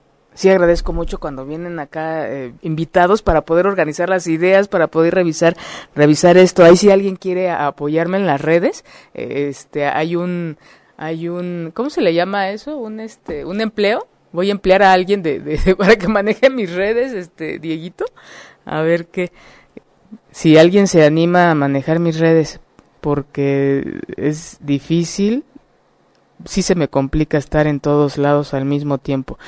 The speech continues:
Luego me han dicho que o estoy en el celular o estoy en el programa, eh,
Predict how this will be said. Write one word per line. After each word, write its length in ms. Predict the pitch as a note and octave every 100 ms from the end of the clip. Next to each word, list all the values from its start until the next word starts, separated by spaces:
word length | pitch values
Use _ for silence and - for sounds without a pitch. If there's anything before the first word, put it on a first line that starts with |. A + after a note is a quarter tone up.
| - -
Luego 220 | D#3 F3
me 100 | F3+
han 80 | F3+
dicho 320 | F3+ F#3+ -
que 160 | D#3+
o 100 | C3+
estoy 240 | C3+ - F3
en 80 | F#3
el 80 |
celular 460 | D#3 C#3 C3+ C#3+ G3+
o 40 |
estoy 220 | E3+ E3 E3
en 100 | D#3+
el 100 | -
programa, 520 | C3 C#3 D#3 G3 C#4 - - - -
eh, 460 | - C3 C3 C3+